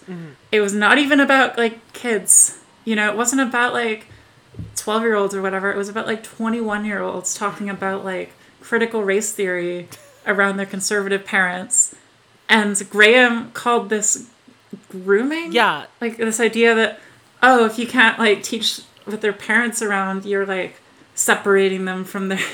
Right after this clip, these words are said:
Speaker 2: <laughs> their support networks or whatever.
Speaker 1: Yeah, so
Speaker 2: It's fucking psycho.
Speaker 1: Yeah, so his whole big thing, I think what it spiraled into shortly after that was him focusing on the idea of, like, telling, uh, was it helping people or talking to those people in that situation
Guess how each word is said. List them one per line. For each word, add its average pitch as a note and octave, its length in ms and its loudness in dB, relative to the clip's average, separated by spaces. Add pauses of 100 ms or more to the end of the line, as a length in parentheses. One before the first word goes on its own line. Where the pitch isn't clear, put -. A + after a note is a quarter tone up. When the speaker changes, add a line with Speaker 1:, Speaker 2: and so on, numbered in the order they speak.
(200)
Speaker 2:
<laughs> - 320 -20
their G#3 100 -6
support G3+ 420 -6
networks G3 420 -6
or A3 40 -12
whatever. A3 420 -14
Speaker 1:
Yeah, G#3+ 320 -4
so A3 180 -4
Speaker 2:
It's A3+ 160 0
fucking A#3+ 260 -4
psycho. A3+ 460 -2
Speaker 1:
Yeah, G3 180 4
so G#3 200 -2
his A3+ 200 -2
whole A3 160 0
big G3 280 -6
thing, F#3 240 -10
I F3+ 180 -2
think G#3+ 200 -12
what A3+ 120 0
it - 240 -8
spiraled F3+ 440 4
into F3 240 -4
shortly D#3 300 -4
after D3 200 -6
that D#3 160 0
was D3 180 -8
him F3 220 -4
focusing E3 500 -2
on D3+ 120 -2
the D#3+ 80 -6
idea D3+ 380 -2
of, C#3+ 560 -6
like, D3 300 -10 (400)
telling, F#3 600 -8
uh, D#3 340 -2
was D3 120 -10
it - 140 -16
helping F3 400 -8
people F3+ 240 -8
or D#3 180 -4
talking F3+ 220 -4
to F#3+ 40 -2
those F#3+ 120 -4
people F#3 480 -10
in E3 140 -12
that F3 200 -4
situation F3+ 600 -8